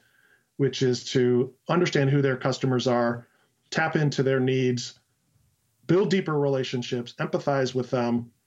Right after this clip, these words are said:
and then again, start to rethink what I view is a lot of underutilized content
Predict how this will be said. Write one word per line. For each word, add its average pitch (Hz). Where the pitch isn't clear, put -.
and 143
then 139
again, 127
start 135
to 123
rethink 143
what 131
I 143
view 120
is 117
a 127
lot 123
of -
underutilized 117
content 120